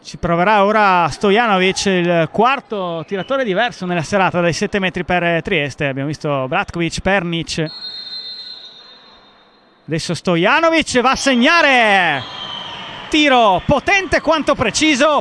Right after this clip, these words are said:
palo gol, Alexander Stojanovic oggi implacabile. Ventuno a quattordici, si risblocca Trieste, un gol importante.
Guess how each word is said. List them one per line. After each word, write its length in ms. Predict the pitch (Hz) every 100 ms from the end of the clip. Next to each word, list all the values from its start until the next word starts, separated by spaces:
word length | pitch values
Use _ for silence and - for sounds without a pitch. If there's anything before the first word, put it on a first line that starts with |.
| -
palo 300 | 330 330 247
gol, 320 | 269 285 269 262
Alexander 640 | 269 311 269 - 349 320
Stojanovic 680 | 240 262 233 240 233 233 -
oggi 580 | - 254 170 247 294 302
implacabile. 1080 | 330 - 277 240 - 254 240 214 196 185 160 - - - - - - - - - - - 880 880 880 831 807 784 - - - - - - - - - - -
Ventuno 680 | 147 247 202 302 339 311 262
a 160 | 254
quattordici, 720 | - 269 - 254 220 214 - 220
si 200 | - 277
risblocca 560 | 247 165 262 311 -
Trieste, 400 | 269 240 294 -
un 60 | 202
gol 140 | 214
importante. 540 | 220 233 226 151 123